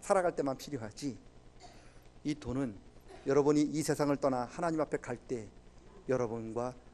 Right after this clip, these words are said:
동반자가 될 수는 없다는 거예요. 제가 장례식을 많이 치렀는데,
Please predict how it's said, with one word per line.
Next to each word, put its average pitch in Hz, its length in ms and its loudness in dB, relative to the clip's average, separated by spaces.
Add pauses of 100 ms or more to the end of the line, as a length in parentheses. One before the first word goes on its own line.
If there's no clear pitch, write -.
(340)
동반자가 190 480 4
될 180 120 -2
수는 - 180 -6
없다는 175 280 -10
거예요. - 120 -20 (2250)
제가 185 200 8
장례식을 165 560 6
많이 147 200 6
치렀는데, 135 680 0